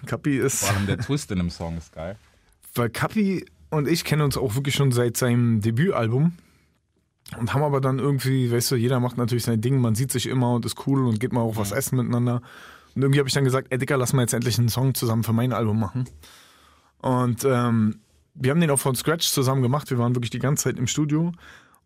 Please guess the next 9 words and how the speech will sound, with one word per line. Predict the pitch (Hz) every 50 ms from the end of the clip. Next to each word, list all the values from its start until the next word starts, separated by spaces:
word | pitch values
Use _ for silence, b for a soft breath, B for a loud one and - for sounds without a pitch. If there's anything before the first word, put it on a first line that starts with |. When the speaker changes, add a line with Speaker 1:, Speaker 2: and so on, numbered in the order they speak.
| _
Speaker 1:
Und | - 127 120 120 123 120 120 120 120 120 120 - - - _ _ _ _
ja, | - 151 185 170 - - -
er | - 107
hat | 110 117 120 127
die | 131 123
Hook | 107 160 170 - -
dahin | - 135 120 113 127 135
getrellert | 127 120 - - 127 113 117 131 127 -
in | 110 113 120 110 113 113